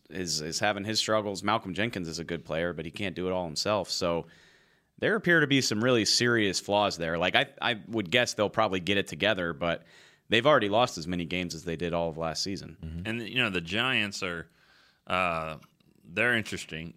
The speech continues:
Speaker 3: 'cause, you know, they, they went to Carolina and they, they put up some points there late in the game. Of course, I mean, lost
Speaker 2: Played
Speaker 3: by a
Speaker 2: pretty well.
Speaker 3: sixty-three yard field goal. I mean,
Speaker 2: Yeah.
Speaker 3: like, you know, they, they good enough to win. They've got issues in the locker room, obviously, with, with Odell and talking and all that kind of stuff.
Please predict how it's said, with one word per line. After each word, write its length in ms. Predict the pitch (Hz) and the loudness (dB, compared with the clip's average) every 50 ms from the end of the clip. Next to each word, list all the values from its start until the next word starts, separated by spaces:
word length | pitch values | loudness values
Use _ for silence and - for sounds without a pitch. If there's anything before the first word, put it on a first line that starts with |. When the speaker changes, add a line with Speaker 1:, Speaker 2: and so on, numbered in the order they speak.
| _ | _
Speaker 3:
'cause, 200 | - 101 92 92 | -6 -4 -4 -4
you 80 | 98 98 | -4 -4
know, 100 | 92 90 | -4 -4
they, 220 | 90 101 113 117 | 0 0 0 0
they 200 | 110 87 98 107 | 2 2 0 0
went 320 | 113 110 107 95 73 - - | 0 -2 -6 -8 -10 -14 -18
to 40 | - | -10
Carolina 640 | - - 101 95 92 92 92 92 90 87 87 85 82 62 | -4 -2 -2 -2 0 0 0 0 0 -2 -4 -6 -8 -8
and 120 | 73 80 | -10 -10
they, 100 | 82 80 | -10 -10
they 180 | 92 87 82 104 | -10 -12 -14 -12
put 160 | - - - | -10 -10 -10
up 100 | - 185 - | -10 -10 -10
some 140 | - 87 76 | -10 -10 -8
points 320 | - - 143 143 131 - - | -8 -6 -6 -6 -6 -6 -6
there 180 | 98 92 92 | -4 -4 -4
late 160 | 92 101 98 71 | -4 -4 -6 -6
in 60 | 69 | -10
the 60 | 85 | -8
game. 340 | 85 92 98 104 101 98 98 | -2 0 2 2 2 2 -2
Of 80 | 92 - | -4 -6
course, 140 | 113 95 | -8 -8
I 40 | 76 | -6
mean, 160 | 98 101 90 | -6 -6 -2
lost 160 | 92 107 123 - | -2 0 0 2
Speaker 2:
Played 120 | - - | 2 0
Speaker 3:
by 60 | - | 2
a 20 | - | 2
Speaker 2:
pretty 200 | 240 233 190 160 | 2 4 4 6
well. 240 | 123 139 180 175 | 6 6 6 6
Speaker 3:
sixty-three 180 | 117 101 113 110 | 4 4 2 2
yard 160 | 107 95 87 | 2 2 0
field 300 | - - - 143 147 113 | -2 -4 -4 -2 -2 -2
goal. 200 | 87 80 76 78 | -4 -4 -4 -4
I 40 | 82 | -4
mean, 200 | 92 98 95 95 | -4 -2 -2 -2
Speaker 2:
Yeah. 40 | 104 | 0
Speaker 3:
like, 240 | 98 92 92 90 - - - - - - _ | 0 0 0 -2 -4 -10 -20 -20 -20 -8 _
you 60 | 113 | -2
know, 60 | 104 101 | 0 2
they, 160 | 107 107 101 | 2 2 2
they 220 | 87 101 104 104 92 | 2 0 0 0 -2
good 260 | 76 50 87 104 107 | -4 -4 -2 -2 -2
enough 220 | 104 101 98 95 - | 0 -2 -4 -4 -6
to 80 | - 85 | -8 -8
win. 400 | 87 95 101 104 101 98 98 95 - - - _ | -4 -2 0 0 0 -2 -4 -6 -12 -20 -12 _
They've 160 | - 107 117 | -2 0 2
got 160 | 120 117 101 98 | 4 4 4 4
issues 380 | 98 95 - - 104 98 95 | 4 2 0 -2 -2 -4 -4
in 120 | 95 90 87 | -6 -6 -2
the 60 | 87 | 0
locker 320 | 95 98 98 - - 101 | 2 2 2 0 -2 -6
room, 220 | 98 95 95 95 95 | -8 -6 -4 -2 -2
obviously, 480 | 95 95 92 92 - - 98 95 95 | -2 -2 -4 -6 -8 -6 -6 -4 -4
with, 280 | 92 98 95 - - - | -4 -4 -6 -8 -12 -10
with 240 | 90 98 98 95 - | -8 -8 -6 -4 -4
Odell 480 | 95 95 92 90 90 90 92 92 92 92 | -6 -4 -4 -4 -2 -2 -2 -4 -4 -6
and 220 | 92 92 92 90 | -6 -8 -8 -6
talking 380 | - 95 92 92 - - 95 95 | -4 -4 -4 -4 -4 -6 -6 -4
and 120 | 90 92 | -4 -4
all 120 | 92 92 | -4 -2
that 160 | 90 95 95 - | -4 -4 -4 -6
kind 140 | 92 90 | -6 -6
of 40 | 90 - | -8 -8
stuff. 360 | - 87 87 90 87 - | -6 -4 -4 -4 -4 -6